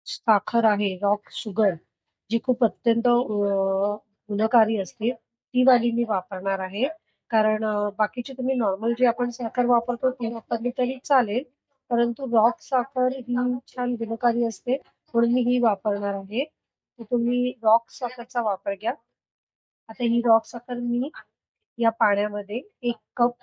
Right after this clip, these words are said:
या पाण्यामध्ये टाकते आहे. आपल्याला मगाशी आपण एक कप पाणी घेतलेलं आणि आता एक कप म्हणजे दोन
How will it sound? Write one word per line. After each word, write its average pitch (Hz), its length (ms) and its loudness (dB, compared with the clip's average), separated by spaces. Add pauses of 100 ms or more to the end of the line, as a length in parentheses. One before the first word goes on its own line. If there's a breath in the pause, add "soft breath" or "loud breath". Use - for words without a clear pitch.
(140)
या 220 120 0
पाण्यामध्ये 196 640 -2 (540)
टाकते - 360 -6
आहे. 196 260 -4 (720)
आपल्याला 233 360 6 (340)
मगाशी 226 380 0
आपण 254 220 2
एक 247 180 0
कप 254 180 -4
पाणी 247 220 4
घेतलेलं 247 420 0
आणि 247 180 2
आता 220 280 0
एक 214 140 -2 (100)
कप 233 160 -2
म्हणजे 220 220 -6
दोन 208 220 -4